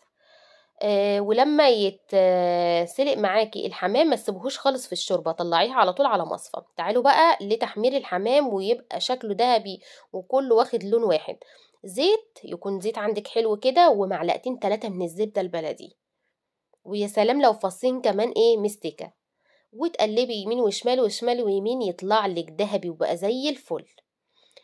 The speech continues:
اهو. ما شاء الله، حطيت بقى الرز اللي كان عندي في الحلة، ف-، قدمته كده، وبتقدمي بألف هنا وشفا الحمام عليه.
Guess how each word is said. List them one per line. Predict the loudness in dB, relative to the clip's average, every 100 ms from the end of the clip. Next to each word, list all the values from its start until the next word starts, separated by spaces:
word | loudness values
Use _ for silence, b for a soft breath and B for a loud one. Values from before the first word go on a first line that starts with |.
| -14
اهو. | -8 -2 -2 -2 _ _ _ _ _ _ _ _ _ _
ما | -6
شاء | -2 -4
الله، | -4 0 2 2 0
حطيت | -2 -2 -2
بقى | 2 4
الرز | 4 0 -4
اللي | -4 -2
كان | -2 0
عندي | 0 -2
في | -6
الحلة، | -6 0 0 2 0
ف-، | 0 -8
قدمته | -14 -10 -10 -8 -4
كده، | 2 2
وبتقدمي | 2 0 -6 -6 -4 -2
بألف | -2 -2 -4 -6
هنا | -4 -4
وشفا | -2 -2 0 -2 B B B -8
الحمام | -6 -4 -2 -2 -2
عليه. | -4 -6 -14